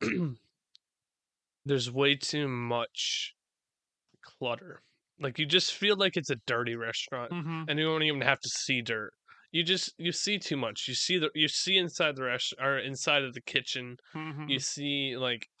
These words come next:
Speaker 1: the waiters doing all their stuff right next to you.
Speaker 2: And
Speaker 1: I
Speaker 2: it's
Speaker 1: don't, I
Speaker 2: always
Speaker 1: don't
Speaker 2: sticky. Always sticky.
Speaker 1: Right. I don't love that.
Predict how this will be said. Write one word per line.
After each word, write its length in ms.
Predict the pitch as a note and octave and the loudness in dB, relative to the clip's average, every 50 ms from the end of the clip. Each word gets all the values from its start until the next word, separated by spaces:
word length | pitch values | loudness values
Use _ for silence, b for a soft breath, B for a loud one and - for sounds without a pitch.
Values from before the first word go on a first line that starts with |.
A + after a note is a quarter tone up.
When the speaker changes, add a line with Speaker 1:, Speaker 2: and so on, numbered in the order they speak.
| _ _ _ _ _ _ | _ _ _ _ _ _
Speaker 1:
the 160 | - B2+ B2+ A#2+ | -4 -2 -2 0
waiters 440 | A#2+ B2 B2 A#2+ B2 B2 A#2 A#2 | 2 2 2 4 2 0 0 -2
doing 260 | A#2+ - C3 C3 B2 B2 | -2 -2 -2 0 0 2
all 140 | A#2+ B2 | 2 2
their 160 | A#2+ A#2+ A#2 A2 | 2 0 0 0
stuff 500 | - - - - C3+ B2 A#2+ A#2+ - - _ | 0 -2 0 0 0 0 0 0 -4 -12 _
right 460 | B2 A#2 A2+ A#2 A2+ A#2+ B2 B2+ A#2+ A#2 | -18 -14 -14 -6 0 0 2 2 2 2
next 320 | A#2+ A#2 A#2 - - - | 0 0 0 -2 -4 -6
to 100 | - B2+ | -4 -4
you. 200 | C3 B2+ C3+ C#3 C3+ _ B B B B B B B B B B B _ _ _ _ _ _ _ _ _ _ _ _ _ _ _ _ _ _ _ _ - | -2 -2 -2 -4 -6 _ B B B B B B B B B B B _ _ _ _ _ _ _ _ _ _ _ _ _ _ _ _ _ _ _ _ 0
Speaker 2:
And 100 | D#3+ D#3 | 8 10
Speaker 1:
I 60 | D#3+ | 10
Speaker 2:
it's 80 | E3+ F3 | 10 10
Speaker 1:
don't, 80 | F3 D#3+ | 8 8
I 20 | E3+ D#3 D#3 | 8 8 8
Speaker 2:
always 60 | D#3+ | 8
Speaker 1:
don't 140 | D#3 D3+ C#3 | 8 6 4
Speaker 2:
sticky. 360 | B2 C3 C#3 - - C#3 B2+ C3 _ _ _ _ | 0 -2 -4 -4 -6 -10 -10 -12 _ _ _ _
Always 340 | D3 C#3 C#3 C#3 B2+ A#2+ - | 0 2 2 2 2 -2 -6
sticky. 400 | - - B2+ - - C#3 C3+ - _ _ _ - | -8 -10 -12 -12 -12 -14 -14 -14 _ _ _ -8
Speaker 1:
Right. 160 | A2+ A2 A#2 - _ _ _ _ _ _ _ - | -6 -6 -6 -12 _ _ _ _ _ _ _ 4
I 80 | C#3+ | 6
don't 180 | E3 F3 D#3 C3+ | 6 6 6 4
love 240 | C3 A#2+ A#2+ A#2 A2+ | 2 0 0 -2 -6
that. 220 | A#2 A#2 A#2 - | -8 -8 -8 -10